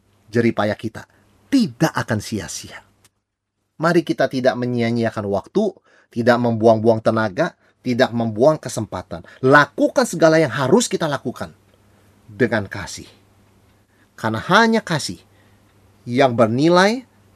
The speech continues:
dan berarti di mata Tuhan. Orang mungkin boleh memuji kita. Orang bertepuk tangan buat kita. Orang mungkin mengatakan kita sudah jadi berkat.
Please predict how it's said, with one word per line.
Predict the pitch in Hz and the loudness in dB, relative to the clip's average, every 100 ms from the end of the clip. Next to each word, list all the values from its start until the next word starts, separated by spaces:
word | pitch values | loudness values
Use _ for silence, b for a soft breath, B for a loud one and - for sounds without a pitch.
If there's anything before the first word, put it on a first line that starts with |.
| - | 0
dan | 139 139 123 | 4 4 4
berarti | 120 - 170 156 - 120 - _ _ - | 0 2 2 2 0 -6 -8 _ _ -8
di | 110 143 131 | 0 2 4
mata | 113 110 104 | 2 -2 -6
Tuhan. | 98 - - - _ _ _ _ _ _ _ | -8 -12 -20 -20 _ _ _ _ _ _ _
Orang | 208 214 202 | -2 0 2
mungkin | 190 180 190 | 2 0 0
boleh | 165 170 | 2 2
memuji | 170 165 139 120 | 2 0 -2 -4
kita. | 107 95 - _ _ _ _ _ _ _ _ | -8 -12 -14 _ _ _ _ _ _ _ _
Orang | - 143 156 | 0 4 4
bertepuk | 160 - 175 202 | 2 -2 -6 -4
tangan | 214 190 | -2 -2
buat | 123 113 | -2 -4
kita. | - - - _ _ _ _ - | -6 -16 -18 _ _ _ _ -4
Orang | 139 147 | 0 2
mungkin | 151 165 - 330 320 | 4 4 4 0 2
mengatakan | 269 233 - 185 147 | -2 -2 -4 -4 -4
kita | - 147 | -6 -4
sudah | 151 135 | -4 -4
jadi | 131 127 | -4 -4
berkat. | 123 156 - 92 | -4 -6 -8 -14